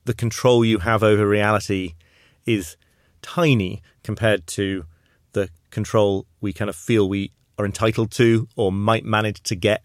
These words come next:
next month if we can just organise ourselves a bit better or something. But the reason to see all that, I think, and this is important to say as well, is not just to be, like, some sort of nihilist who does nothing, because what's the point? Because you don't have the control you sought.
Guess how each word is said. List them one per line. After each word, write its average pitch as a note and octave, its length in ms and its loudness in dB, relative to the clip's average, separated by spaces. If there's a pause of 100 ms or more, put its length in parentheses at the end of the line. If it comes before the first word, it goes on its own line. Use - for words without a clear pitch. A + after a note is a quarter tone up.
(160)
next - 240 -8
month G#2+ 320 -4
if - 100 -10
we G2+ 100 -8
can G2 180 -8
just - 380 -12
organise G2+ 400 -4
ourselves G#2 360 -4
a F#2 40 -12
bit G2 120 -8
better G2+ 300 -6
or - 100 -10
something. G2+ 360 -8 (800)
But D#3+ 160 -2
the C3+ 100 4
reason D3 500 2
to B2 140 0
see G3 280 -2
all A2 140 4
that, G2 240 2
I A2+ 60 -4
think, A2+ 260 -6
and A2+ 80 -6
this A2 120 -10
is G#2+ 100 -8
important A#2 340 -8
to A#2 60 -10
say A2 240 -4
as G2+ 120 -6
well, A2 340 2
is A2 180 -4
not D3 160 -2
just - 140 -12
to C3+ 40 -4
be, A#2 140 -2
like, A2+ 220 0
some G2+ 180 -8
sort G2+ 200 -6
of F#2 80 -6
nihilist G2+ 380 -2
who G#2+ 60 -8
does F#2+ 200 -2
nothing, G2+ 340 -8
because F#2+ 220 -10
what's - 180 -10
the G#2 80 -10
point? - 320 -10
Because F2+ 260 -12
you F#2+ 60 -12
don't G2 180 -6
have F#2 120 -10
the - 60 -14
control G2 380 -6
you F#2+ 100 -10
sought. G2+ 340 0